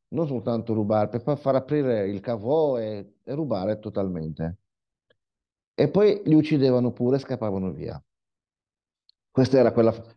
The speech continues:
quella moda che il poliziotto raccontava che all'epoca era. Ma voi non avete risposto, non siete andati, perché se foste andati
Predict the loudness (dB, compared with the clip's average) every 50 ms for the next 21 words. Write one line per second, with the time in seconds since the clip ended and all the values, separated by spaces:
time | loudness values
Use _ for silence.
0 | _ _ _ _ _ _ _ _ 2 2 4 4 4 4 6 4 4 2 0 -2
1 | -4 -6 -8 -6 -8 -8 -6 -8 -6 -6 -6 -4 -4 -2 0 0 2 2 2 2
2 | 2 2 2 2 0 -2 -6 -4 -4 -4 -4 -2 -4 -6 -6 -8 _ _ _ _
3 | _ _ _ _ _ _ _ _ _ _ _ _ _ _ _ _ _ _ _ _
4 | _ _ -8 -6 -6 -6 -6 -6 0 2 4 6 6 6 6 6 6 4 4 4
5 | 2 2 2 2 2 2 2 2 2 -2 -8 -12 -12 -12 -14 _ _ -12 -8 -6
6 | -4 -2 -2 0 2 2 2 2 2 2 0 0 -4 -8 -12 -14 _ _ _ _
7 | _ _ _ _ _ _ _ _ _ _ _ _ _ _ -6 -4 -4 -2 -2 0
8 | 2 2 2 2 2 2 4 4 4 2 2 0 -2 -4 -4 -4 -6 -12 _ _